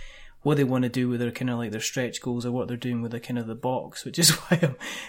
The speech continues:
I'm asking these intrusive, it's like I'm interviewing you for a job <laughs> kind of thing.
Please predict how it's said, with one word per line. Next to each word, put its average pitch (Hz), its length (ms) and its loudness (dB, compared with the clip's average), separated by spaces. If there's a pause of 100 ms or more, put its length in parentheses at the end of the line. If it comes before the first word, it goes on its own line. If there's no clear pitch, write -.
(120)
I'm 127 100 2
asking 131 380 2
these 131 180 2
intrusive, 131 400 0
it's 131 140 0
like 135 140 0
I'm 131 140 4
interviewing 135 440 2
you 120 120 2
for 123 160 -4
a 117 80 -2
job 120 440 0 (560)
<laughs> - 1500 2
kind 156 160 0
of 139 100 0
thing. 123 220 -4